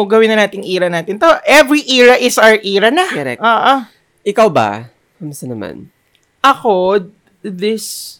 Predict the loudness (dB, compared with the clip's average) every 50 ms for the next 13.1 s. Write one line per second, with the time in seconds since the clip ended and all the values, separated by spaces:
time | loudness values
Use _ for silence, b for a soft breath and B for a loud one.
0 | _ _ -2 0 0 0 0 -2 -4 -2 -2 -2 -4 -4 -6 -6 -6 -6 -6 -6
1 | -6 -6 -8 -10 -12 _ _ -20 -14 -14 -12 -8 -6 -4 -4 -2 -2 -4 -4 -6
2 | -8 -8 -10 -10 -10 -10 -10 -12 -14 -16 -18 B B B B B B B B B
3 | B B _ -20 -20 -18 -8 -4 -4 -2 -4 -4 -10 -18 _ _ -6 _ 2 2
4 | 2 2 0 -2 -2 -2 0 0 0 -2 0 0 2 2 2 -2 -4 -6 -8 -6
5 | -4 -4 -4 -6 -6 -12 -14 -12 -12 -10 -8 -10 -10 -10 -12 -14 -12 -10 -8 -6
6 | -6 -6 -6 -6 -6 -8 -6 -6 -4 -4 -4 -4 -6 -6 -6 -8 -10 -10 -12 -12
7 | -8 -6 -6 -6 -6 -6 -10 -12 _ _ _ _ -14 -12 -12 -12 -10 -10 -10 -10
8 | -10 -12 -16 -20 _ -14 -12 -10 -10 -10 -10 -12 -14 -16 -18 -14 -12 -12 -12 -12
9 | -14 -18 -20 -4 0 2 2 2 0 -4 -6 -6 -6 -8 -12 -16 B B B B
10 | B B B B 0 0 0 0 -2 -6 -10 -10 -10 -12 -12 -6 -2 -2 0 0
11 | 0 -2 -4 -2 -2 -2 -2 -2 -6 -8 _ _ -14 -12 -8 -8 -8 -8 -8 -8
12 | -8 -8 -8 -8 -4 -2 -2 -2 0 -2 -4 -6 -4 -2 -2 -2 -2 -4 -6 -6
13 | -6 -6